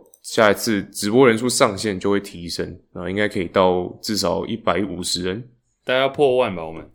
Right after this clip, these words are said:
Speaker 1: 啊？怎么是？
Speaker 2: <laughs> 我们的人数，对啊。
Speaker 1: 越来越扯。
Speaker 2: So，对，所以大家假如要直-，加入我们直播看球，然后及时反应，不想等一个礼拜节目的话，就现在加入。然后我们之后还会，其实每次聊到最后，比赛要是拉开的时候，都，<laughs> 我们都在聊一些其他的嘛。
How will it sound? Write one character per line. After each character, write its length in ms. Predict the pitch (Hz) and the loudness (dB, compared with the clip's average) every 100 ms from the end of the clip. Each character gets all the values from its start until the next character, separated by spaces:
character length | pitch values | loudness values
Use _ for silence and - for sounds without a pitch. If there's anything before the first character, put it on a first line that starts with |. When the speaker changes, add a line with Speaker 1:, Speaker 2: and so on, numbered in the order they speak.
| _ | _
Speaker 1:
啊？ 180 | 151 147 170 170 | -6 -6 -8 0
怎 80 | 113 | 2
么 60 | |
是？ 340 | 123 - - 247 - | 2 0 0 0 0
Speaker 2:
<laughs> 200 | - 131 107 | -14 -16 -12
我 80 | |
们 100 | 92 | -8
的 60 | 98 | -4
人 180 | 98 107 | -4 -4
数， 240 | 110 113 92 _ _ | -6 -8 -8 _ _
对 100 | 98 | -6
啊。 20 | 110 | -2
Speaker 1:
越 60 | |
来 60 | 107 | -2
越 80 | 110 | -4
扯。 260 | - 90 - _ _ | -4 -6 -8 _ _
Speaker 2:
So， 460 | - 92 92 90 90 | -10 -4 -4 -4 -2
对， 220 | 110 85 | -2 -2
所 180 | - 131 | -2 -2
以 60 | 120 | 0
大 140 | 151 | 0
家 120 | 143 | 0
假 160 | 127 107 | 2 4
如 60 | |
要 80 | 120 | 4
直-， 180 | 139 127 | 2 -6
加 160 | 117 139 | 0 0
入 60 | |
我 40 | 139 | 0
们 100 | 113 | -4
直 160 | 117 | -4
播 180 | 123 143 | 2 2
看 220 | 151 147 | 4 -2
球， 200 | 113 104 | -2 -4
然 140 | 95 101 | -4 -6
后 60 | |
及 260 | 110 - 110 | -8 -8 -8
时 220 | 113 110 | -6 -8
反 200 | 107 90 | -6 -6
应， 80 | 104 | -4
不 80 | 123 | -4
想 200 | 117 110 | -4 0
等 180 | 110 92 | -2 -2
一 100 | 117 | -4
个 60 | |
礼 100 | 104 | -2
拜 140 | 101 104 | -2 -4
节 180 | 92 87 | -6 -8
目 160 | 104 | -6
的 80 | 87 | -6
话， 160 | 90 87 | -8 -10
就 60 | |
现 160 | 90 95 | -8 -10
在 60 | 90 | -10
加 240 | 87 85 | -12 -12
入。 220 | 85 78 _ _ | -14 -16 _ _
然 100 | - | -8
后 60 | 95 | -6
我 20 | |
们 100 | 92 | -4
之 80 | 95 | 0
后 100 | 113 | 0
还 140 | 110 | 0
会， 400 | 101 110 104 98 - _ _ | 0 0 0 -2 -8 _ _
其 60 | - | -4
实 80 | 190 | 0
每 120 | 143 | 2
次 100 | 185 | 4
聊 140 | 165 | 4
到 100 | 165 | 4
最 140 | 175 185 | 4 2
后， 160 | 185 | 2
比 180 | 170 120 | 0 -4
赛 160 | 113 160 | 2 2
要 100 | 160 | 2
是 120 | 156 | 2
拉 200 | 139 139 | 2 2
开 220 | 135 139 | 2 2
的 80 | 127 | 4
时 80 | 127 | 2
候， 100 | 131 | 2
都， 160 | 127 101 - | -2 -4 -12
<laughs> 140 | 104 - | -20 -8
我 80 | 107 | -4
们 80 | |
都 60 | 120 | 0
在 80 | 143 | 2
聊 180 | 117 110 | 2 2
一 20 | |
些 240 | 113 120 | 2 0
其 240 | 120 - 98 | -2 -6 -6
他 200 | 104 98 | -4 -4
的 80 | |
嘛。 140 | 90 | -6